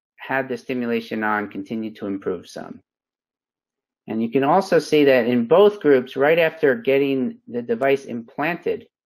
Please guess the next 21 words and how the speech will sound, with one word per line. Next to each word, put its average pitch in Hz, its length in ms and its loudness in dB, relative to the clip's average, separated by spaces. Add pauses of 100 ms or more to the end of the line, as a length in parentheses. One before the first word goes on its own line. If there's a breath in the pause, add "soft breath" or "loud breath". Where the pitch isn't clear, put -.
(320)
they 120 100 -6
had 147 180 -2
a 143 60 -2
significant 131 560 -4
improvement. 113 580 0 (220)
So - 140 -10
that's 120 260 -2
at 113 140 0
the 113 320 -4 (960)
one 123 280 0
month 117 320 -2
mark, - 280 -8
and 120 80 -6
that's 117 160 -8
known 127 160 0
as 113 100 -4
the 113 160 -8
implant 139 460 -2
effect. - 500 -8
And 110 100 -8
that's, 120 300 -6